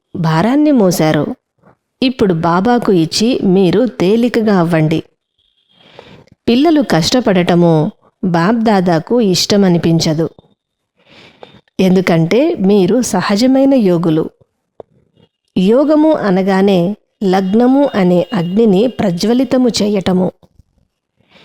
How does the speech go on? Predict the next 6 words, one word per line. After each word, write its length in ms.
అగ్ని 580
ఎంతటి 500
కఠినమైన 720
వస్తువునైనా 960
పరివర్తన 560
చేసేస్తుంది. 680